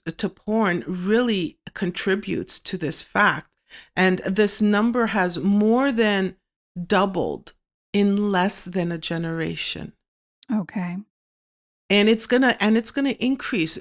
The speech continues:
Speaker 1: really because of where we are today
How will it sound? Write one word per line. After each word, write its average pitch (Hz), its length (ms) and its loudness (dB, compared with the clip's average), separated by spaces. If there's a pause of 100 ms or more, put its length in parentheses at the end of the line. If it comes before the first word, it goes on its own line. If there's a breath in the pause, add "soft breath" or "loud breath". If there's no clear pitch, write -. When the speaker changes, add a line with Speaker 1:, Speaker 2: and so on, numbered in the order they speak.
Speaker 1:
really 196 420 0
because 180 460 -4
of 180 180 -4
where 190 260 0
we 196 180 -4
are 190 220 0
today 165 420 -8